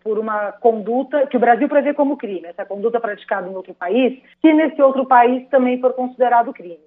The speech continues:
Então, qualquer conduta, isso vale pra interrupção de gestação ou pra qualquer outra, que uma pessoa pratique fora do país e nesse país seja descriminalizado, a lei brasileira aí não pode punir.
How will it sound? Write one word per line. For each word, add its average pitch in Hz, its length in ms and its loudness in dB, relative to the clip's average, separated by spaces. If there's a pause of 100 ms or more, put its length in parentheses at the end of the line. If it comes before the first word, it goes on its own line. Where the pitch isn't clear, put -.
(140)
Então, 233 560 0
qualquer 262 400 2
conduta, 240 480 -10
isso 196 200 -12
vale 202 460 -8
pra 185 520 -8 (100)
interrupção 202 520 -12
de 180 60 -14
gestação 208 640 -2
ou 269 80 2
pra 254 140 0
qualquer 240 260 -2
outra, 180 320 -6 (400)
que - 80 -12
uma 226 120 2
pessoa 233 260 2
pratique 254 400 -4
fora 262 300 0
do 240 100 -8
país 208 400 -2 (100)
e 247 60 -4
nesse 294 280 -2
país 226 220 -2
seja 226 200 0
descriminalizado, 220 760 -6
a 233 40 -2
lei 226 120 -2
brasileira 220 640 -6
aí 214 220 -6
não 214 120 -16
pode 214 220 -6
punir. 196 240 -14